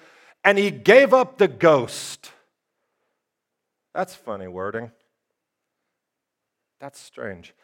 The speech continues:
How about we go with the Delitzsch Hebrew English Gospels, which say,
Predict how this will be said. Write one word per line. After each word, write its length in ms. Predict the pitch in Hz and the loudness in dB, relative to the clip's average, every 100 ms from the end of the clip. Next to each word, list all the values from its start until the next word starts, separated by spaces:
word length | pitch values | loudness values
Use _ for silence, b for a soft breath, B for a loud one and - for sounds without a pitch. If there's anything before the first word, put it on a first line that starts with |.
| _ _ | _ _
How 100 | 180 | -2
about 260 | 196 190 | 2 0
we 140 | 156 139 | -2 -4
go 280 | 139 147 | 0 0
with 260 | 143 135 - | -2 -6 -8
the 160 | 123 107 | -14 -14
Delitzsch 760 | 95 - 123 131 127 - - - _ _ | -10 -4 -2 -2 -4 -10 -20 -20 _ _
Hebrew 440 | 127 127 120 120 123 | -10 -10 -6 -8 -8
English 460 | 117 117 110 107 - | -10 -10 -10 -10 -10
Gospels, 680 | 104 101 101 - 98 92 | -6 -6 -8 -14 -18 -16
which 240 | 104 98 - | -18 -18 -14
say, 460 | - 117 117 117 | -4 -2 0 -4